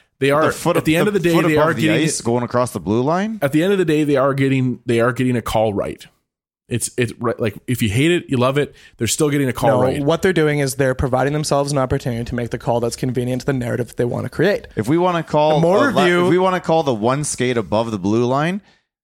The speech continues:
Speaker 2: that refer-, that makes it an offside, the
Speaker 3: We're,
Speaker 2: right call,
Speaker 3: we're living
Speaker 2: I think that's,
Speaker 1: This
Speaker 2: that's
Speaker 1: playoff
Speaker 2: completely
Speaker 1: run
Speaker 2: against what it's for.
Speaker 1: just has to be used as a, a shift in the way that we use review and, and the way that we give referees tools. Instead of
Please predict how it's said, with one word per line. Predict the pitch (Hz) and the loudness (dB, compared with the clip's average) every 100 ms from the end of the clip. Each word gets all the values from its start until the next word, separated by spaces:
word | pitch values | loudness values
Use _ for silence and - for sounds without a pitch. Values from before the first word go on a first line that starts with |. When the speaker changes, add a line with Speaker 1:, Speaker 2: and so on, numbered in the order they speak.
| _ - | _ -2
Speaker 2:
that | 113 | 0
refer-, | 113 110 117 120 | 0 0 0 0
that | 117 110 | 0 -2
makes | 113 117 120 - | -2 -2 -2 -2
it | 113 | -2
an | 113 | -2
offside, | 110 117 104 _ | -2 -2 -4 _
the | 147 143 151 | -20 -4 0
Speaker 3:
We're, | 196 202 | 2 2
Speaker 2:
right | 208 | 2
call, | 208 139 214 | 2 2 2
Speaker 3:
we're | 190 | 2
living | 196 180 131 | 2 2 2
Speaker 2:
I | |
think | 123 117 | 0 0
that's, | 107 104 - - _ _ | 0 -2 -4 -12 _ _
Speaker 1:
This | 147 143 | -2 -2
Speaker 2:
that's | - | 0
Speaker 1:
playoff | 190 185 180 | 0 2 2
Speaker 2:
completely | 139 151 135 | 2 0 0
Speaker 1:
run | 143 | 0
Speaker 2:
against | 127 104 | -2 -2
what | 104 | -4
it's | 92 | -4
for. | - 87 78 | -4 -6 -4
Speaker 1:
just | - 165 - | -4 -4 -2
has | - 156 - | -2 -2 -4
to | |
be | 147 147 | -2 0
used | 135 123 120 113 117 | 2 2 2 -2 -4
as | 113 110 107 | -4 -2 0
a, | 98 95 - _ _ - | -2 -4 -8 _ _ -6
a | 104 95 92 - _ _ _ _ | -4 -2 -4 -8 _ _ _ _
shift | - - 165 170 - - _ _ _ | -4 0 0 -2 -6 -12 _ _ _
in | 113 | 0
the | 107 | 0
way | 101 117 127 | 2 2 2
that | 117 104 | 0 -2
we | 101 | -2
use | 104 101 98 | -2 -2 -2
review | 92 92 80 | -4 -4 -4
and, | 87 87 85 - | -4 -4 -6 -6
and | 101 95 | -2 -2
the | |
way | 95 104 110 | -2 0 0
that | 104 - | -2 -2
we | 110 | -4
give | 104 117 107 | 0 -2 0
referees | 104 101 - 101 101 95 | -2 -2 -2 -2 0 -2
tools. | - 104 71 50 - - - | -4 -4 -4 -8 -14 -16 -6
Instead | 113 - 123 123 | -4 0 0 0
of | 120 | -2